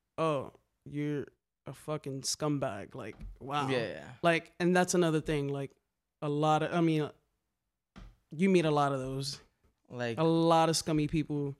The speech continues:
Speaker 1: People that, you know, you would never hang out with after that, you know. They just leave a sour taste in your mouth. It's very rare that you meet good people, like, for real. It is very rare. And, like,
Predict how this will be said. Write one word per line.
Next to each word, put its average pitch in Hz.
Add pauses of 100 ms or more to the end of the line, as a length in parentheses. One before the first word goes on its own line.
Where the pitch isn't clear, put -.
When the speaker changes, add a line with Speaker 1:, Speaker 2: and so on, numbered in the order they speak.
(280)
Speaker 1:
People 170
that, 156
you 165
know, 147 (440)
you 156
would 143
never 151
hang 147
out 139
with 143
after 143
that, 143
you 143
know. 139 (320)
They 165
just 160
leave 170
a 156
sour 151
taste 165
in 156
your 147
mouth. 151 (100)
It's 165
very 185
rare 160
that 151
you 151
meet 156 (640)
good 170
people, 151 (720)
like, 143 (320)
for 151 (160)
real. 147 (340)
It 147
is 143
very 151
rare. 139 (580)
And, 151
like, 143